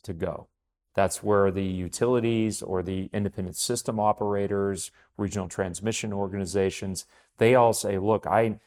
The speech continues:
I need to ha-, be able to operate Teslas and Generacs and Enphase and SolarEdge and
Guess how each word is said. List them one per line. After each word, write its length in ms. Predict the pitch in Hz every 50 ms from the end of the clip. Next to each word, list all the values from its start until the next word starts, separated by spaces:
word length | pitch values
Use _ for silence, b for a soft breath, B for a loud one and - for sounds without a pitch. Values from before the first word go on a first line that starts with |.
| _ _ _
I 120 | - 110
need 140 | 123 131 131
to 280 | 120 110 104 107 104 -
ha-, 140 | - 98 101
be 180 | - - 110
able 160 | 107 104 104 104
to 60 | 98
operate 460 | 80 98 104 104 - 107 107 107 -
Teslas 640 | - - - 104 107 - - 104 101 104 101 92 107
and 160 | 107 101 98
Generacs 760 | - 107 101 101 104 101 98 95 98 98 98 98 - - -
and 180 | 113 107 104 101
Enphase 520 | 95 104 104 98 - 98 95 98 98 92
and 120 | 104 98 95
SolarEdge 800 | - 110 104 104 104 98 95 98 98 98 95 98 92 95 107
and 100 | 101 98